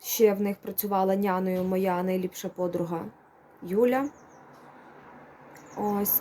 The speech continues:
і ми постійно знаходили спільну тему, а ця тема була постійно про її улюбленого онучика, як вона казала.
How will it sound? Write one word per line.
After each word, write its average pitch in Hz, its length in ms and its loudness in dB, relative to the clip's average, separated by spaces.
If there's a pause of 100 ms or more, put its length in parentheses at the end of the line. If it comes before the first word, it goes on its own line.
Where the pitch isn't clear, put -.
і 294 300 4
ми 254 400 4
постійно 254 840 2 (480)
знаходили 196 840 2 (920)
спільну 196 800 2
тему, 403 560 2
а 226 240 2
ця 214 160 -2
тема 285 520 0 (400)
була 208 280 4
постійно 233 580 0
про 196 340 2
її 214 420 4 (920)
улюбленого 220 840 8
онучика, 202 560 0
як 160 160 2 (100)
вона 175 240 -6
казала. 170 380 0